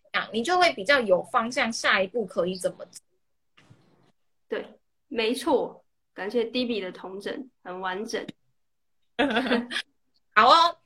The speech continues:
Speaker 1: 那今天呢，我们的直播就差不多到这边啦。如果大家还有什么想听的主题呢，就欢迎在我们下面，下面应该可以留言吧？
Speaker 2: 可以吧？
Speaker 1: 哦。
Speaker 2: 可以啊。
Speaker 1: 哦。
Speaker 2: I G T V。
Speaker 1: 嗯。
Speaker 2: 他等一下会传到I G T V去。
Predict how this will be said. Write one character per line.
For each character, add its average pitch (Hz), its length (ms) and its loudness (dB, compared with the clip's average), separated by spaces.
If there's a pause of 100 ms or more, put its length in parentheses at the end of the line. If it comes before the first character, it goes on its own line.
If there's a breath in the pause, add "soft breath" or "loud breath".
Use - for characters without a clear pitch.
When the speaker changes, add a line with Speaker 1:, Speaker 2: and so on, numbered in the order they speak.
(140)
Speaker 1:
那 269 360 0
今 349 260 -12
天 359 200 -6
呢， 294 280 0
我 220 100 -4
们 190 160 -10
的 190 120 -6
直 220 220 -10
播 277 280 6
就 269 260 2
差 262 160 -2
不 247 100 -4
多 262 240 0
到 254 200 2
这 262 140 -2
边 254 240 -2
啦。 220 380 4
如 220 140 -8
果 262 280 -2
大 269 160 0
家 254 320 0
还 220 160 -6
有 220 100 -6
什 226 140 -16
么 196 200 -14
想 202 240 -6
听 311 180 -12
的 277 120 0
主 202 200 -12
题 196 200 -16
呢， 220 260 -4 (160 loud breath)
就 277 160 2
欢 269 200 4 (120)
迎 220 240 -8
在 240 180 0
我 190 120 2
们 175 360 -12
下 320 240 2
面， 294 280 -4
下 320 160 0
面 320 100 -6
应 311 60 -10
该 311 120 0
可 311 100 -4
以 220 60 0
留 190 180 -2
言 214 200 -8
吧？ - 200 -8 (1300)
Speaker 2:
可 226 160 -6
以 220 40 -2
吧？ - 280 -8
Speaker 1:
哦。 180 140 -4 (380)
Speaker 2:
可 233 160 0
以 247 80 6
啊。 185 180 0 (120)
Speaker 1:
哦。 156 260 0 (100)
Speaker 2:
I 247 120 2
G 247 160 -4
T 247 200 -6
V。 208 240 -8
Speaker 1:
嗯。 202 260 -4
Speaker 2:
他 262 100 -2
等 247 100 4
一 - 20 -2
下 233 160 2
会 240 80 4
传 233 160 -6
到 214 80 -2
I 214 260 -2
G - 0 -
T 202 220 -12
V 180 140 -10
去。 - 280 -16